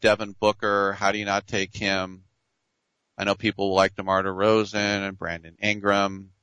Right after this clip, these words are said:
but in the East, Bam Adebayo, he'll probably get in. Nikola Vucevic, I don't know. I mentioned, uh, Simmons, uh,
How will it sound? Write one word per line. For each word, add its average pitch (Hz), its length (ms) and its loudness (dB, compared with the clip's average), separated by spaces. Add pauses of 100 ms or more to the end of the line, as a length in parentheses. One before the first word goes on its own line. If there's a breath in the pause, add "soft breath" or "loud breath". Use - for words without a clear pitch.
but 104 100 4
in 98 100 0
the 95 180 -10
East, 117 560 2 (840)
Bam 117 240 4
Adebayo, 113 1000 4 (160)
he'll 117 120 -4
probably 110 360 0
get 107 180 -4
in. 107 300 -4
Nikola 107 400 0
Vucevic, 107 920 -2 (1000)
I 98 100 4
don't 98 140 0
know. 98 180 0
I 98 120 2
mentioned, 110 500 -4 (180)
uh, 78 300 -10 (140)
Simmons, 123 920 2 (920)
uh, - 40 -20